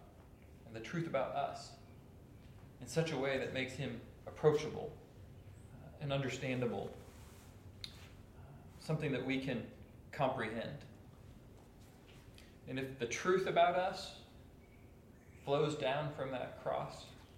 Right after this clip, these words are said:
on Calvary, so does the truth about God. So does the truth about who he is.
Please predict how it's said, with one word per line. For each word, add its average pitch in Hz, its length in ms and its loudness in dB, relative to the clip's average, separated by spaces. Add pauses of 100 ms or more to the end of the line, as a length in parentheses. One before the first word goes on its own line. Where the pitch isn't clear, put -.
(200)
on 127 140 -6
Calvary, 139 440 -4 (320)
so 151 300 2
does 143 320 4
the 120 100 -6
truth 131 340 -4
about 110 520 0 (100)
God. - 260 -2 (1600)
So - 180 0
does 147 140 2
the 127 80 2
truth 127 260 -2
about 117 320 0
who 135 140 0
he 135 420 -4
is. - 220 -4